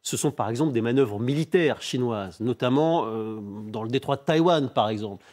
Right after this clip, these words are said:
Est-ce qu'on pourrait peut-être assister à ce genre de choses dans les jours qui viennent ?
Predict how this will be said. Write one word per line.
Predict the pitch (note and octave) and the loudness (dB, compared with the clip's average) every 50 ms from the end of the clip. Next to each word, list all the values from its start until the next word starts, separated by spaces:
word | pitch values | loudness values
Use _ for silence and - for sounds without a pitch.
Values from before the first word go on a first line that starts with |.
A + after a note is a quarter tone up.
| _ - | _ -4
Est-ce | - C#3+ - - | -4 -2 0 0
qu'on | D#3 D3 | -2 -2
pourrait | - - C3 C3+ D3+ D3 | 0 0 2 2 2 2
peut-être | - C3 A#2+ - F#3 F#3+ - - | 0 -2 0 0 0 0 0 -2
assister | A#2 - - B2 - - D#3+ | -4 -4 -6 -6 -2 -2 -2
à | C#3 | -2
ce | - - B2 | -2 -2 -2
genre | A#2 B2+ A#2+ | -2 -2 -2
de | A#2+ A#2+ | -2 -4
choses | - - F3 F3 C#3+ | -2 0 0 0 0
dans | C3+ C3+ | 0 0
les | C3 B2 | 0 0
jours | B2+ D3 - | -2 -4 -6
qui | - D3+ | -6 -6
viennent ? | B2 B2 A2+ G#2 F#2 F2 | -4 -2 -2 -4 -4 -8